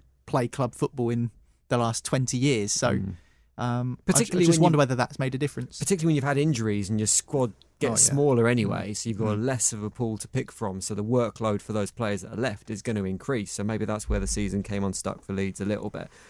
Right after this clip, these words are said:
Speaker 2: As for Crystal Palace, let's look at the other side of this briefly, 'cause there's not a lot to say about Crystal Palace at the moment. They're kind of pretty much safe. It's very
Speaker 1: Yeah.
Speaker 2: difficult to see them dragged into anything. They're fourteenth at the moment.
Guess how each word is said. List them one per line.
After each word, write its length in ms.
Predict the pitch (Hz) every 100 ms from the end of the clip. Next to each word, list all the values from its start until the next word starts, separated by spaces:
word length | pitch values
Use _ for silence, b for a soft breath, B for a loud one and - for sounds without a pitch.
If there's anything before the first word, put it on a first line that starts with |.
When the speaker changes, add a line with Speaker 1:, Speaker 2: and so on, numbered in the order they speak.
| B B -
Speaker 2:
As 180 | 285 -
for 80 | 175
Crystal 320 | 170 - 123
Palace, 540 | 117 101 98 - - - _ _ -
let's 220 | 127 107
look 120 | 117
at 60 | 117
the 60 |
other 140 | 110 101
side 240 | - 104
of 60 | 92
this 300 | 101 95 - -
briefly, 480 | - 113 - -
'cause 100 | 98
there's 100 | 131 160
not 160 | 190
a 80 | 160
lot 220 | 175 131
to 80 | 135
say 220 | - 143
about 280 | 117 101 92
Crystal 300 | - 107 107
Palace 360 | 104 101 98 -
at 60 |
the 60 | 110
moment. 460 | 98 98 95 98 98
They're 180 | 113
kind 260 | 113 - 160
of 140 | - - _ _ _
pretty 500 | - 165 - 120 104
much 420 | 98 90 - -
safe. 440 | - 98 92 -
It's 120 | 101
very 140 | - 117
Speaker 1:
Yeah. 80 | 104
Speaker 2:
difficult 240 | 107 107
to 40 | 98
see 140 | 98
them 120 | 95
dragged 320 | 95 101 92
into 280 | 101 95 104
anything. 300 | 98 95 98
They're 80 | 98
fourteenth 520 | - 147 131 117 98
at 60 | 92
the 80 | 92
moment. 400 | 95 98 98